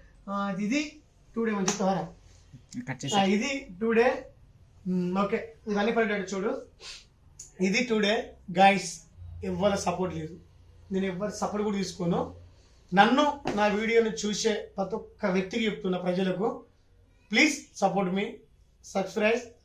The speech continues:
Speaker 1: లైక్, షేర్, కామెంట్. ఒంటరి పోరాటాన్ని ప్లీజ్ నన్ను సపోర్ట్ చేయండి అంతే, అంతకుమించి నాకు నేను చనిపోయేంత వరకు నాకు ఏ దక్కర్లేదు. మీరు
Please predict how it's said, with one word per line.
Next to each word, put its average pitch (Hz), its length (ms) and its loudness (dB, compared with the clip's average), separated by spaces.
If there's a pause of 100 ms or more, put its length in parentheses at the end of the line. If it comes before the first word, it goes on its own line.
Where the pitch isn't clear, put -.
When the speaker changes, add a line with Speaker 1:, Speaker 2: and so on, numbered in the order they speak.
(160)
Speaker 1:
లైక్, 190 200 2 (260)
షేర్, 196 280 0 (160)
కామెంట్. 208 340 2 (480)
ఒంటరి 269 320 8
పోరాటాన్ని 226 480 4 (280)
ప్లీజ్ 240 260 0 (800)
నన్ను 240 220 6
సపోర్ట్ 214 320 6
చేయండి 170 260 0 (140)
అంతే, 170 200 -4 (480)
అంతకుమించి 233 640 0 (260)
నాకు 214 320 -2 (1500)
నేను 294 280 8
చనిపోయేంత 247 560 6
వరకు 233 220 6 (100)
నాకు 220 180 -2 (140)
ఏ 247 140 6
దక్కర్లేదు. 202 560 4 (600)
మీరు 220 140 4